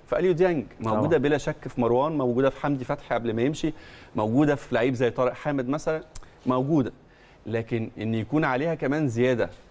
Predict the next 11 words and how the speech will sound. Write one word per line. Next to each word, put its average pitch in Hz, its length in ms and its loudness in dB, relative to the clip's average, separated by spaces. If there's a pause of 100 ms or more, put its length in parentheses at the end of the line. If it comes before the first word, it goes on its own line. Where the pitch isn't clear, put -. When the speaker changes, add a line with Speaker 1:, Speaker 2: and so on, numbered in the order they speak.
Speaker 1:
إنك 104 220 -6
تبقى 104 220 -2
كوير، 123 420 2 (320)
إنك 104 180 -2
Speaker 2:
طبعا. 107 140 0
Speaker 1:
أنت 135 180 0
الجمهور 113 460 2
يبقى 120 240 4
مستني 139 320 0
الكرة 135 260 0
تيجي 127 420 0